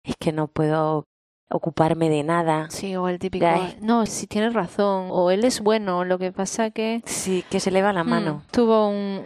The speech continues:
Speaker 2: un mal día, ¿no? Es increíble y es triste. Incluso, bueno, yo he conocido un caso en, en mi pueblo. Hoy por hoy el matrimonio está separado, ¿no? Pero era un matrimonio que los veía sobre todo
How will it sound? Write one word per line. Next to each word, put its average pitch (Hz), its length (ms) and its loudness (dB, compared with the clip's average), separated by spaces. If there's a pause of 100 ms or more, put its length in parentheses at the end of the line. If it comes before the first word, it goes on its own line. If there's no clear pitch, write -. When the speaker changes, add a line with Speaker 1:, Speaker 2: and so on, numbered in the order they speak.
Speaker 2:
un 247 120 0
mal 226 200 2
día, 233 280 0
¿no? 226 220 -2 (480)
Es 226 320 -2
increíble 269 760 2
y 226 180 0
es 220 340 -2
triste. 320 560 -4 (360)
Incluso, 226 760 2 (400)
bueno, 233 200 0
yo 202 320 2
he 208 120 0
conocido 233 680 0
un 190 480 -6
caso 269 540 2
en, 190 640 -4
en 180 140 -6
mi 175 100 -6
pueblo. 226 540 2 (500)
Hoy 208 140 2
por 208 180 4
hoy 233 240 4
el 185 100 -4
matrimonio 185 560 -2 (220)
está - 240 -6
separado, 208 600 -2
¿no? 214 220 0 (500)
Pero 180 160 -2
era 175 160 -2
un 180 120 -4
matrimonio 180 680 -4
que 208 80 -6
los 185 280 -2
veía 180 540 -4
sobre 180 420 -6
todo 180 600 -6